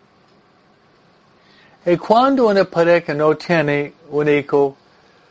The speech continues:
el sufrimiento es grande. Por eso hay varias personas en, en la Biblia que, que no, que no tienen hijos. Por ejemplo, Abraham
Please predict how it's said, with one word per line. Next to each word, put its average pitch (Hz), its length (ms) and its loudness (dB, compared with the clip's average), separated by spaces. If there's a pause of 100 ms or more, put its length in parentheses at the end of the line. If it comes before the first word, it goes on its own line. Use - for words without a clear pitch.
(1200)
el 160 180 2
sufrimiento 180 640 0
es 123 160 -4
grande. 139 460 -2 (2000)
Por 175 120 2
eso 170 140 2
hay 156 120 4
varias 175 640 0
personas 143 840 -2
en, 139 240 -4 (160)
en 156 160 -4
la 151 100 0
Biblia 151 600 4
que, 147 400 2
que 156 240 -4
no, 220 320 2
que - 260 -8
no 208 160 0
tienen 185 320 2
hijos. - 540 -6 (1000)
Por 170 640 4 (1800)
ejemplo, 170 500 2
Abraham 160 640 2